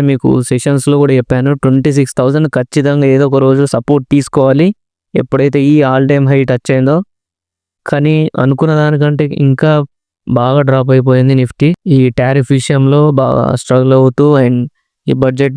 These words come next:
మీటింగ్కి ఇంకా Nifty స్ట్రగుల్ అయింది. Nearly ఇది ఒక ట్వంటీ సిక్స్ to ట్వంటీ ఫోర్ ఫైవ్ హండ్రెడ్,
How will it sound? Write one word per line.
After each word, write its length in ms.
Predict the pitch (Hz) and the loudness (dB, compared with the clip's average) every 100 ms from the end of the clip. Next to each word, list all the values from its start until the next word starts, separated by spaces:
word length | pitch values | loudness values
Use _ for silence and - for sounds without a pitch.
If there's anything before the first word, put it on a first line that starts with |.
| 139 | -2
మీటింగ్కి 360 | 135 139 131 135 | 0 -2 0 0
ఇంకా 280 | 127 - 139 139 - - - | 0 0 0 0 -4 -8 -4
Nifty 260 | 139 131 143 123 | -2 -2 -4 -2
స్ట్రగుల్ 320 | 135 131 135 | -2 0 0
అయింది. 220 | 131 135 165 175 | 0 0 0 0
Nearly 360 | 131 135 131 139 | 0 0 0 0
ఇది 140 | 135 127 | 0 -2
ఒక 120 | - 120 123 - _ _ _ _ - | -2 -4 -4 -8 _ _ _ _ -4
ట్వంటీ 260 | 143 131 131 | -2 0 -2
సిక్స్ 200 | 139 - - | -4 -6 -2
to 80 | 156 151 - | -2 -2 -2
ట్వంటీ 440 | 143 139 - 170 151 | 0 -2 -2 -4 -2
ఫోర్ 200 | 156 147 - | -2 -2 -2
ఫైవ్ 160 | 135 135 | -2 0
హండ్రెడ్, 300 | 135 135 | 0 -2